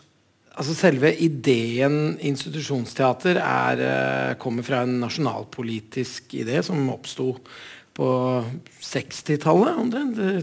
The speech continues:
temmelig bredt forankret, eh, politisk, hvor ideen er at da staten skal bidra med, eh, midler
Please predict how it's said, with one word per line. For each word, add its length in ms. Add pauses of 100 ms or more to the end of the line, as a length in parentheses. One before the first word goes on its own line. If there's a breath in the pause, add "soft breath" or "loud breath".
temmelig 600 (360 loud breath)
bredt 400
forankret, 720
eh, 440
politisk, 760 (400 loud breath)
hvor 160
ideen 420
er 220
at 160
da 320
staten 800
skal 320
bidra 580 (240)
med, 580 (560 loud breath)
eh, 460
midler 560